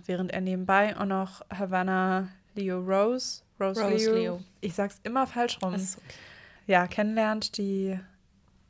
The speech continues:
Speaker 1: auch Klavier spielt.
Speaker 2: Mhm.
Speaker 1: Und
Speaker 2: Professionell.
Speaker 1: sich, ja, und sich da so eine kleine Romanze
Speaker 2: Ja, Romanze.
Speaker 1: entwickelt.
Speaker 2: Ja.
Speaker 1: Ja, an sich klingt das ja, finde ich, erstmal gar nicht so verkehrt, nach einer ziemlich coolen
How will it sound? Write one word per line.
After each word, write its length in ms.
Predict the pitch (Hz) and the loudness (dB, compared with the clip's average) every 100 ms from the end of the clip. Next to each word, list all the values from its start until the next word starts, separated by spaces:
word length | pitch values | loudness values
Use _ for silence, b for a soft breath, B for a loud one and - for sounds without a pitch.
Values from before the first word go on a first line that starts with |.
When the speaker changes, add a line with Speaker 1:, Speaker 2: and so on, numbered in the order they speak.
| _ - | _ -8
Speaker 1:
auch 260 | 196 - | -8 -8
Klavier 440 | - 208 196 214 226 - 226 | -4 -4 -2 -4 -4 -14 -12
spielt. 680 | - - 240 262 262 - - B | -12 -6 0 2 2 0 -10 B
Speaker 2:
Mhm. 80 | 185 180 180 202 B B B - | -8 -8 -10 -12 B B B 2
Speaker 1:
Und 100 | 147 | 4
Speaker 2:
Professionell. 760 | 196 190 180 170 151 156 185 202 | 4 2 2 -2 -2 -2 -2 0
Speaker 1:
sich, 80 | |
ja, 320 | 202 180 196 214 B B B _ | 4 8 6 4 B B B _
und 220 | 208 185 | -2 0
sich 180 | 185 - | -2 -2
da 360 | 190 180 180 | 0 2 2
so 680 | 175 175 175 175 175 175 175 151 B B B _ - | 0 -2 -2 -2 -2 -2 -2 -4 B B B _ -8
eine 300 | 180 165 160 - - | -4 -2 -4 -8 -14
kleine 480 | - 160 160 156 175 | -6 -4 -2 -4 0
Romanze 600 | 170 165 165 185 180 175 | 0 4 4 4 6 8
Speaker 2:
Ja, 160 | 165 | 8
Romanze. 420 | 170 175 175 - | 4 -2 -8 -4
Speaker 1:
entwickelt. 880 | 185 175 - 180 214 - 190 180 175 - B B B B B B | -2 -2 -2 6 6 8 8 8 6 -4 B B B B B B
Speaker 2:
Ja. 120 | 185 - | -8 0
Speaker 1:
Ja, 400 | 175 165 151 156 _ | 4 4 4 -4 _
an 180 | 214 202 | 0 2
sich 240 | 320 - | 0 -2
klingt 240 | - 220 226 | -4 0 0
das 160 | 220 | 0
ja, 100 | 208 | -2
finde 240 | 196 214 220 | 0 -2 0
ich, 140 | - | 0
erstmal 280 | 190 208 185 | -2 -2 0
gar 140 | 170 | 2
nicht 140 | 170 - | 0 -4
so 100 | 160 | -6
verkehrt, 480 | 180 175 160 160 | -6 -2 -2 0
nach 100 | 180 | -2
einer 180 | 165 175 | 0 -2
ziemlich 300 | - 208 208 | -2 -4 -4
coolen 560 | - 226 220 214 208 | -4 2 4 2 0